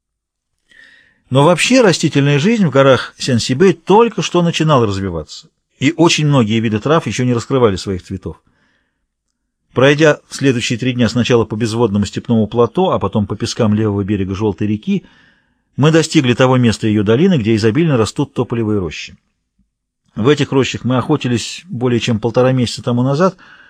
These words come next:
Однако и теперь, несмотря на закончившийся весенний прилёт, вновь появившихся птиц здесь было очень немного,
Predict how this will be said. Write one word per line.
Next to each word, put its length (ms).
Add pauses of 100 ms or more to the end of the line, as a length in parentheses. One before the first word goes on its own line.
(360)
Однако 480
и 80
теперь, 400
несмотря 400
на 80
закончившийся 720
весенний 400
прилёт, 580 (500)
вновь 380
появившихся 560
птиц 240
здесь 160
было 200
очень 200
немного, 460